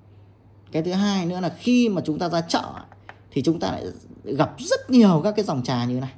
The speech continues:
Phải nói là khi mà đi ra chợ mua thì lại gặp cực kỳ nhiều cái dòng trà như này. Bởi vì người ta bán ở ngoài chợ cực nhiều. Tám mươi nghìn cũng có, một trăm cũng có, một trăm mốt, trăm hai cũng có.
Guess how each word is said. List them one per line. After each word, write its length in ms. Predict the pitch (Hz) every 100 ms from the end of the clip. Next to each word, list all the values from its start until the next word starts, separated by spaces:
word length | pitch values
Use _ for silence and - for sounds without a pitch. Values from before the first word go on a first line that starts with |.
| - - - - - -
Phải 160 | - 117
nói 200 | 135 190
là 100 | 156
khi 340 | 165 - 254
mà 100 | 214
đi 140 | 196 196
ra 120 | 180
chợ 280 | - 62 58
mua 280 | 160 170 156 - - - - -
thì 120 | -
lại 120 | 135
gặp 160 | 147 - -
cực 160 | - 170
kỳ 120 | 170
nhiều 200 | 139 123
cái 100 | 117
dòng 140 | 135 110
trà 240 | 110 107
như 120 | 113
này. 100 | 127 - - - - -
Bởi 140 | 156
vì 120 | 147
người 120 | 139
ta 120 | 135 139
bán 200 | 127 160
ở 60 |
ngoài 140 | 139 107
chợ 120 | - -
cực 200 | - 139
nhiều. 180 | 120 110 - - - -
Tám 200 | - 254
mươi 100 | 240
nghìn 200 | 196 131
cũng 140 | 120
có, 200 | 139 127 - - - - - _ -
một 140 | 139 139
trăm 140 | 220 208
cũng 140 | -
có, 160 | 147 175
một 100 | 180
trăm 200 | 165 185
mốt, 160 | 240 247
trăm 140 | 196
hai 260 | 175 202 208
cũng 100 | -
có. 220 | 151 180